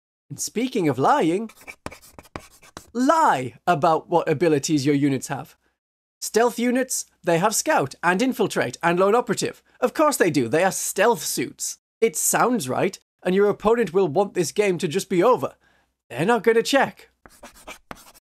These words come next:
Bring your own dice. Now, a dice that always lands on a six is gonna be found out. But having a few dice in a pool that have three pips where they should have two pips, or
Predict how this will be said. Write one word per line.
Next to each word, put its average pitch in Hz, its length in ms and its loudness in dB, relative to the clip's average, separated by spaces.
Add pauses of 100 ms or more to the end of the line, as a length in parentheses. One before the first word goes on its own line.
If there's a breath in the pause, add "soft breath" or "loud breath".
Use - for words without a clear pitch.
Bring 262 360 -2
your 247 240 4
own 226 300 0
dice. - 680 -2 (720)
Now, 170 160 0
a 214 80 4
dice 208 380 0
that 233 140 2
always 214 360 2
lands 226 240 2
on 208 80 -2
a 180 80 -2
six - 440 -2
is 180 180 -4
gonna 190 180 2
be 185 100 2
found 170 320 0
out. - 220 -4 (560)
But 190 140 -4
having 202 320 0
a 160 80 -2
few 208 320 -4
dice 185 320 0
in 160 100 -2
a 139 60 -4
pool 220 480 0 (300)
that 175 140 -2
have 147 240 0
three 247 300 -4
pips 269 400 -6
where 175 100 2
they 156 120 2
should 165 160 -4
have 139 180 -2
two 226 180 -6
pips, - 480 -6 (440)
or 170 320 2